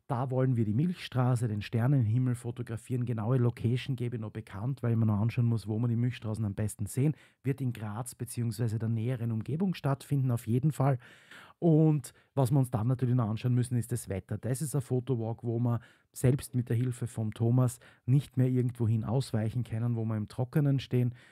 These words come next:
sondern wenn's da bewölkt ist, gibt's keine Milchstraße. Da wird's also, und da möchte ich gleich vorwarnen an dieser Stelle,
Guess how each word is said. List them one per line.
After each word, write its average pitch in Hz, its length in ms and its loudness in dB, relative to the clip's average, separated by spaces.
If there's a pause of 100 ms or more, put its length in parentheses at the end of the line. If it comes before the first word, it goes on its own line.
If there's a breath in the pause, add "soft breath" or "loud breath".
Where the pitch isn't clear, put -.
(140 loud breath)
sondern 120 440 -2
wenn's 123 320 -2
da 104 200 -4
bewölkt 107 560 -4
ist, - 160 -6
gibt's - 260 -10
keine 101 260 -6
Milchstraße. 107 880 -6
Da 117 280 -6
wird's 127 220 -2
also, 120 320 -2
und 117 160 -4
da 120 40 -4
möchte 120 280 -4
ich 107 60 -16
gleich 104 160 -10
vorwarnen 113 640 -6
an 110 80 -4
dieser 110 240 -6
Stelle, 104 340 -2